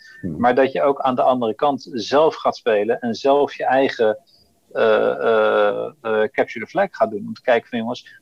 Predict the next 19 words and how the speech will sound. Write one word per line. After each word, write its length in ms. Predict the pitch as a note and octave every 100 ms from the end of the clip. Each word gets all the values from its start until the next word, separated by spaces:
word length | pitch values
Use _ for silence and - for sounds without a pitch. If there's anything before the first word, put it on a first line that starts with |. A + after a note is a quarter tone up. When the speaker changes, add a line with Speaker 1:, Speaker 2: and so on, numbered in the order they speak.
| -
Speaker 2:
wat 300 | A2+ C3+ C3+
kunnen 220 | F3 E3
wij 140 | B2+
nou? 180 | G#2+ G2+
Welke 280 | B2 B2 -
tools 280 | - D3 G2
Speaker 1:
Ja. 80 | D3
Speaker 2:
zijn 100 | D3
er 60 |
nou 140 | B2 A#2+
eigenlijk 320 | A#2+ - A2
daarbuiten? 520 | A2 G#2 D#3 - G2+
Zorg 340 | G2 C3 D#3 -
dat 240 | C3 -
je, 200 | A#2+ A2 - - - _ _
eh, 420 | A#2+ A#2 A2 A2+
als, 280 | A#2 A2 A2
als, 320 | B2+ A#2 -
als, 480 | C3 A2 - - G#2+